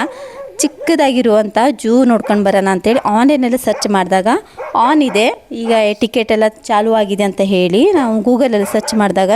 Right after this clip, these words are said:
ನೋಡಿದ್ವಿ. ಮ-, ಅಲ್ಲೇ ಹೋಗುವ ಅಂತ ಮಳೆನೂ ಇತ್ತು. ನಾವೇನು ಮತ್ತೆ ಟಿಫಿನ್, ಟಿಫಿನ್ ಏನೂ ತೊಗೊಂಡಿಲ್ಲ, ಹಾಗೆ ಡೈರೆಕ್ಟ್ ರೆಡಿಯಾಗಿ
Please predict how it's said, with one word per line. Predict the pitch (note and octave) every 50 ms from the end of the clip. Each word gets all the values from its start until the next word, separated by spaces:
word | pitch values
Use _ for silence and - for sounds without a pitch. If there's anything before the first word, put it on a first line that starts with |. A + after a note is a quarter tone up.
| C#4 D#4+
ನೋಡಿದ್ವಿ. | D#4 C4+ A3+ G3+ F#3+ - - - - - - - - _ - A#3+
ಮ-, | A3+ A3+ A3+
ಅಲ್ಲೇ | A3+ G#3+ A#3+ B3 B3
ಹೋಗುವ | G#3+ G3+ G#3 G#3 G3 F#3+
ಅಂತ | F#3+ - G#3+ G3+ F#3
ಮಳೆನೂ | F3 F#3+ G3 G3+ G#3+ A#3 C4+ C#4 C4
ಇತ್ತು. | - - F#3 G3+ F4+ - - - - - - - A#3 A3
ನಾವೇನು | G#3+ G#3+ A3 A3 A3 A3+ A3 G#3+
ಮತ್ತೆ | G#3+ G#3 - G#3+ G#3 G3+ -
ಟಿಫಿನ್, | G#3 - - G#3+ G#3+ G#3 G#3
ಟಿಫಿನ್ | G3+ - A3 G#3+ G#3+ G#3+ G#3
ಏನೂ | G#3 A3 A3 G#3+ -
ತೊಗೊಂಡಿಲ್ಲ, | G#3+ G3+ G#3+ G#3 G3 F#3 F#3 F#3 F#3+
ಹಾಗೆ | F#3+ G3 G3 A3 G#3+ G#3+
ಡೈರೆಕ್ಟ್ | G3+ F#3+ G3+ G#3 - - G#3+ G#3 G#3+ G#3+
ರೆಡಿಯಾಗಿ | G3+ A#3 A#3+ A#3+ A3+ G#3 A3+